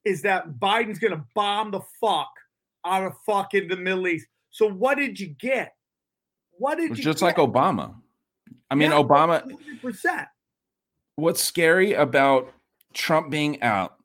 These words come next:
Speaker 2: there was no new wars that were started underneath Trump. And that was what he promised, right? I'm not sitting here saying that Trump, you know, i-, i-, is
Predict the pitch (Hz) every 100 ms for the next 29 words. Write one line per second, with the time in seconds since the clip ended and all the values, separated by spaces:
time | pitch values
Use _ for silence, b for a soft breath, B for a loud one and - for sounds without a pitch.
0 | _ 127 143 143 127 135 151 185 180 135
1 | 135 123 110 117 104 - 123 113 90 71
2 | _ _ _ _ _ 127 127 135 127 123
3 | - 143 90 - _ _ _ 123 127 131
4 | 147 143 113 110 127 123 143 139 151 151
5 | 87 - - 101 110 - B B - 165
6 | 208 190 175 - - 143 131 131 131 127
7 | 135 127 127 120 117 110 113 - _ -
8 | 151 131 104 - _ _ _ _ _ _
9 | 117 117 113 117 127 127 123 123 123 120
10 | 117 104 98 -